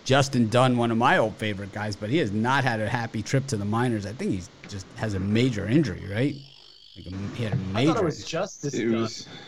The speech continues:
Speaker 2: I was surprised it was Justin Dunn. I thought it was Justice
Speaker 3: It's
Speaker 2: Dunn.
Speaker 3: Justice Sheffield.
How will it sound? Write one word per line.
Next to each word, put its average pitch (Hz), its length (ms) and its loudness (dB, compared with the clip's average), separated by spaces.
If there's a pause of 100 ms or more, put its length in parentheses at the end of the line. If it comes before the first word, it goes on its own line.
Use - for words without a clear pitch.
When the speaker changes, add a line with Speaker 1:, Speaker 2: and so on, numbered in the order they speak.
Speaker 2:
I - 20 -14
was 147 100 -6
surprised 139 360 -4
it 113 60 -4
was 104 140 -6
Justin 113 480 -4
Dunn. 90 200 -4
I 123 80 -4
thought 165 160 -2
it - 20 -4
was - 140 -6
Justice - 520 -4
Speaker 3:
It's - 120 -6
Speaker 2:
Dunn. - 80 -4
Speaker 3:
Justice 127 320 -4
Sheffield. 135 480 -4